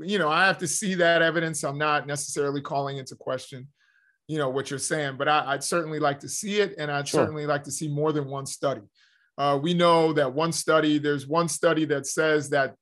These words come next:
Speaker 1: that eye drug, I'm not gonna say it because I don't want us to
Speaker 2: <laughs>
Speaker 1: go down in the, you know, I don't want us the, to, uh, you know, lose our place in the algorithm.
Speaker 2: That's
Speaker 1: But that
Speaker 2: right.
Speaker 1: eye drug or,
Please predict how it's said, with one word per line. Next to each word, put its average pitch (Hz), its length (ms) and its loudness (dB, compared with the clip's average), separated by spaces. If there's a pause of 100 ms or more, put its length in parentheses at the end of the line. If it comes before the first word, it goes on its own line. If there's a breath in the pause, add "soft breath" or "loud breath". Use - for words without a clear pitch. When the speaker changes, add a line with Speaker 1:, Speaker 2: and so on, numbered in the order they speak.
(120)
Speaker 1:
that 135 260 -2
eye 147 260 2
drug, 147 500 0
I'm 123 120 -12
not 131 200 -6
gonna 131 220 -10 (220)
say 147 300 -2
it 147 140 2
because 131 280 -10
I 127 80 -2
don't 139 240 -2
want 135 180 0
us 131 180 -6
to 127 240 -6 (180 loud breath)
Speaker 2:
<laughs> - 200 -20
Speaker 1:
go 156 140 2
down 151 380 2
in 147 160 -4
the, 131 380 -2
you 147 100 -2
know, 131 80 -2
I 131 100 2
don't 143 140 0
want 143 120 -2
us 139 180 -6 (520 soft breath)
the, 110 300 -8
to, 123 340 -2
uh, 120 440 -2 (160)
you 113 120 -14
know, 107 160 -20
lose 147 340 -2
our 127 480 0
place 151 300 -2
in 143 60 -8
the 139 100 -6
algorithm. 127 540 -2 (320 soft breath)
Speaker 2:
That's 151 160 4
Speaker 1:
But 135 80 0
that 131 220 8
Speaker 2:
right. 139 100 -2
Speaker 1:
eye 156 160 2
drug 151 760 4
or, 139 480 -2